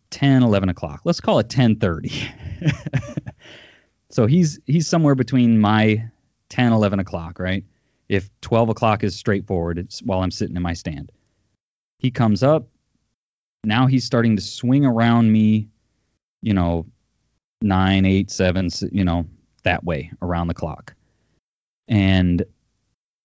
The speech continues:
I've got a window at, like, the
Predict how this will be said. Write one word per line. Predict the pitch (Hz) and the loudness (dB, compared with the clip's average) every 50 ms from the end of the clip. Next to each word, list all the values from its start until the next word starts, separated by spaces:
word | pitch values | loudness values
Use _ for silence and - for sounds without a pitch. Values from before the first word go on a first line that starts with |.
| _ _ _ - | _ _ _ -4
I've | 98 104 107 104 | -2 -2 -2 -2
got | 98 110 107 135 | 0 0 2 2
a | 139 | 2
window | 123 107 104 123 147 165 165 143 110 90 87 90 90 90 98 104 107 - _ _ - | 2 2 2 2 2 2 2 2 2 2 0 0 0 -2 -4 -6 -10 -12 _ _ -6
at, | 107 104 98 95 101 101 101 - - - - _ _ _ _ _ _ _ _ _ _ - | -2 -2 -2 -2 -4 -8 -12 -16 -20 -20 -20 _ _ _ _ _ _ _ _ _ _ -4
like, | 104 95 92 87 - | -4 -2 -2 -4 -6
the | - 98 92 92 92 90 87 90 92 101 | -6 -4 -2 0 0 0 0 -2 -2 -4